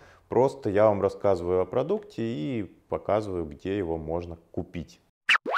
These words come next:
Предзаказ в первый день сделать не удалось, сайт, видимо, не выдержал такой нагрузки, но на второй день уже все нормально заработало,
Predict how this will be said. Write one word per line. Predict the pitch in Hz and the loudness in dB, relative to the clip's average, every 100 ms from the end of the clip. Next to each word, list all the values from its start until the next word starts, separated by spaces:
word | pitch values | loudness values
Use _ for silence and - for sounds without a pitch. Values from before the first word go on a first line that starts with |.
| - - | 0 2
Предзаказ | 131 117 139 135 143 117 - - | 2 4 2 4 8 8 8 -4
в | - | -2
первый | 135 131 110 101 | 4 4 4 2
день | 87 110 95 85 - | 2 0 0 -6 -16
сделать | 85 82 98 110 101 - | -16 -8 2 2 2 -2
не | 98 107 117 | -6 0 2
удалось, | 110 110 98 92 101 117 | 4 6 6 6 2 0
сайт, | - - 107 98 - 92 87 78 82 | -4 4 6 6 0 -10 -10 -12 -12
видимо, | 82 98 92 92 | -6 -6 -4 -4
не | 92 104 | -2 -2
выдержал | 101 87 87 85 78 | 0 0 -2 -2 -2
такой | - - 95 | -4 0 0
нагрузки, | 90 101 123 175 220 - | 2 0 0 -2 -2 -8
но | 113 117 139 | -6 -2 0
на | 123 | 0
второй | 113 117 117 107 | 0 2 4 4
день | 98 160 160 | 2 -2 -2
уже | 95 98 | -4 -6
все | - 110 | -4 -4
нормально | 101 92 95 92 82 | -2 -2 0 0 -2
заработало, | 76 95 110 170 214 160 160 156 | -2 -2 -2 -2 0 0 0 -2